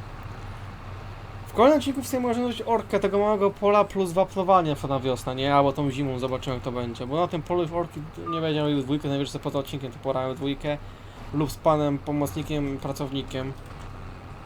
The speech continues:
Może trzeba go Zetera opuścić, potem trzeba jej trochę coś tam poogarniać, to zobaczymy.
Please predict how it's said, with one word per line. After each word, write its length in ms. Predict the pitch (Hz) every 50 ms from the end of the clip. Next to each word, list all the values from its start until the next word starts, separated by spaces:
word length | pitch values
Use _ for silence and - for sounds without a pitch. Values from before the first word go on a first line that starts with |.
| - - - - - - - - - - - - - - - - - -
Może 140 | 135 -
trzeba 140 | - 147 139
go 100 | 135 135
Zetera 300 | 131 139 - 196 202 196
opuścić, 580 | 190 185 - - 190 185 180 - - - 160 -
potem 220 | - 151 139 139
trzeba 160 | 135 - 139
jej 80 | 135 135
trochę 160 | 135 147 135 131
coś 100 | - -
tam 140 | - 147
poogarniać, 600 | 139 - 175 170 175 202 196 190 175 175 165 156
to 180 | - - 139 135
zobaczymy. 560 | 135 135 135 135 131 - - 127 123 123 123